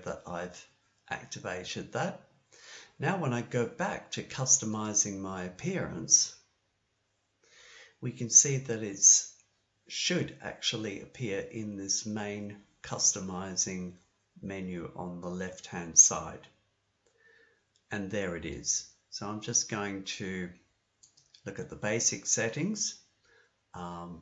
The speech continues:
font family, font family, the headings. So let's change the headings, and I'm gonna type in that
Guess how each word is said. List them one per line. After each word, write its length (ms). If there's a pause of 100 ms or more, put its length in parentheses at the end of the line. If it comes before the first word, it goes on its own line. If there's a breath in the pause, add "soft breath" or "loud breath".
font 380
family, 500
font 460
family, 680 (1300)
the 400
headings. 540
So 140
let's 360
change 640
the 100
headings, 800 (880 soft breath)
and 480
I'm 160
gonna 240
type 400
in 160
that 340